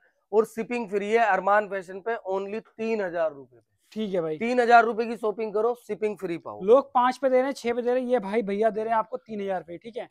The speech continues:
Speaker 1: ठीक है, अब आर्टिकल चेक करो, एक ये वाले ब्रांड का भी मिल जाएगा,
Speaker 2: एक ब्लैक मिल जाएगा, सेम
Speaker 1: बेसिक होगा बिल्कुल।
Speaker 2: ब्रांड
Speaker 1: और देखो
Speaker 2: सेम ही।
Speaker 1: सभी में कलर और डिजाइन मिल जाएंगे, सारी चीज असॉर्टमेंट में होती है, उसके लिए आप हमें वीडियो कॉल कर लेना, पहले प्राइस चेक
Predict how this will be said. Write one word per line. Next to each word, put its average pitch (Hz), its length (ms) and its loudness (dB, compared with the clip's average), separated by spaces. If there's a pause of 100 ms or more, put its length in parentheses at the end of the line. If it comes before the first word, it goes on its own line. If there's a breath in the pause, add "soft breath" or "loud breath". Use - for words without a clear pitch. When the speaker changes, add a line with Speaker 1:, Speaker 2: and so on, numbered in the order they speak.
Speaker 1:
ठीक 208 200 -2
है, 247 80 8
अब 196 240 8
आर्टिकल 202 460 8
चेक 185 260 -2
करो, 202 200 0
एक 202 200 2
ये 190 80 2
वाले 180 220 4
ब्रांड 180 300 -2
का 175 80 -6
भी 175 120 -6
मिल 175 180 -8
जाएगा, 170 320 2
Speaker 2:
एक 175 80 -8
ब्लैक 202 280 -2
मिल 202 120 -8
जाएगा, 226 160 0
सेम 175 160 2
Speaker 1:
बेसिक 214 240 -4
होगा 175 240 2
बिल्कुल। 180 360 -4
Speaker 2:
ब्रांड 233 160 8
Speaker 1:
और 262 80 8
देखो 269 220 4
Speaker 2:
सेम 294 100 6
ही। 254 60 -4
Speaker 1:
सभी 269 220 0
में 269 160 6
कलर 247 240 2
और 254 200 2
डिजाइन 220 340 2
मिल 202 160 -2
जाएंगे, 202 340 -4 (420)
सारी 214 220 8
चीज 226 220 0
असॉर्टमेंट 208 560 4
में 202 60 0
होती 202 240 2
है, 233 80 6
उसके 220 240 2
लिए 208 120 2
आप 208 180 6
हमें 208 140 0
वीडियो 196 300 2
कॉल 202 200 2
कर 190 140 -2
लेना, 196 240 0 (440)
पहले 185 140 2
प्राइस 185 340 0
चेक 160 160 -8